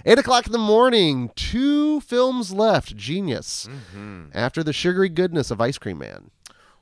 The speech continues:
Speaker 2: We're gonna go a little bit nostalgia. We're gonna go a little bit of retro with childhood trauma.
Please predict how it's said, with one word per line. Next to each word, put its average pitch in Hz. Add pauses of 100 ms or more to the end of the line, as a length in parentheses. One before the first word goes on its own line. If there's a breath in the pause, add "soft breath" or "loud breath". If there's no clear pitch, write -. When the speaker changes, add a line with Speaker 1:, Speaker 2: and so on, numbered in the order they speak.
(120)
Speaker 2:
We're 156
gonna 180
go 147
a 139
little 135
bit 123
nostalgia. 107
We're 85
gonna 110
go 110
a 107
little 104
bit 101
of 82
retro 98
with 82
childhood 87
trauma. 78